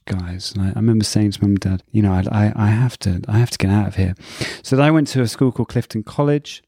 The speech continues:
And when I got there, I was way ahead.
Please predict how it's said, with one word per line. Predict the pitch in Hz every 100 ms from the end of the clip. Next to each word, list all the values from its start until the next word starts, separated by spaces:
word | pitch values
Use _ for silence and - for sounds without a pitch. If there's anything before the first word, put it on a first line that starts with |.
| _
And | 139 139 135 135 123 -
when | 143 151
I | 190 131
got | 180 139
there, | 123 120 139 165
I | 143 156
was | 147 127
way | 151 147
ahead. | 117 120 151 92